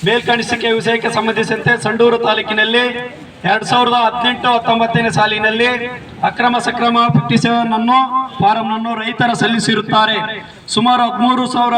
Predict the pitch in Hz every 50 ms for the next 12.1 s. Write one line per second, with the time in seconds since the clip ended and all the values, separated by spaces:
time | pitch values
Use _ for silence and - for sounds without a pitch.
0 | 233 226 214 202 - 233 233 233 240 240 233 233 226 - 226 220 220 - - 233
1 | 226 - - 240 214 214 214 220 214 208 214 220 220 226 226 226 220 214 208 226
2 | 226 214 196 190 175 - 202 208 208 214 247 254 254 240 226 226 233 240 240 226
3 | - 233 240 233 - - 220 208 - 247 233 226 226 - 214 214 - - 233 220
4 | 220 220 208 220 220 214 208 220 226 208 202 202 214 226 247 - 233 220 220 214
5 | 226 226 220 214 - - - - - - 226 247 262 269 240 262 262 254 247 233
6 | 233 226 - - 233 233 233 240 - 226 220 214 214 208 208 208 214 220 208 202
7 | 214 220 175 190 196 190 214 202 196 190 - - - - - - - - 202 196
8 | 214 233 247 196 214 233 247 - - - - - - - - - 190 240 269 269
9 | 240 226 233 247 240 254 247 233 233 240 247 262 254 - 254 254 254 247 247 247
10 | 240 240 240 240 240 233 240 233 226 220 208 214 233 240 240 247 233 233 226 -
11 | - 254 226 214 226 226 220 233 226 220 214 214 226 220 214 220 220 233 220 220
12 | 226